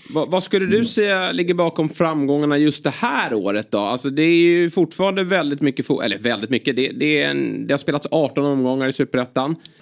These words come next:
Speaker 1: Eh, ni har tolv poäng ner till, eh, närmsta streck då, kvalplatsen till Allsvenskan. Eh,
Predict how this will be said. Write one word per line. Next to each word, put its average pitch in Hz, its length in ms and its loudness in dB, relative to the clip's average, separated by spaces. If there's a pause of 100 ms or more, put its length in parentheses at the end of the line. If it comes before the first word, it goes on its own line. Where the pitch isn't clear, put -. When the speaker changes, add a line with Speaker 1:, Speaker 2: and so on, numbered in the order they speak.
(140)
Speaker 1:
Eh, 113 260 -2
ni 135 240 2
har 131 280 0 (160)
tolv 180 380 0
poäng 160 420 0
ner 117 220 0
till, 110 500 0
eh, 104 140 0 (260)
närmsta 117 540 -2
streck - 340 -6
då, 104 100 -2
kvalplatsen 127 540 -4
till 117 80 -2
Allsvenskan. 101 580 -4 (480)
Eh, 104 360 -2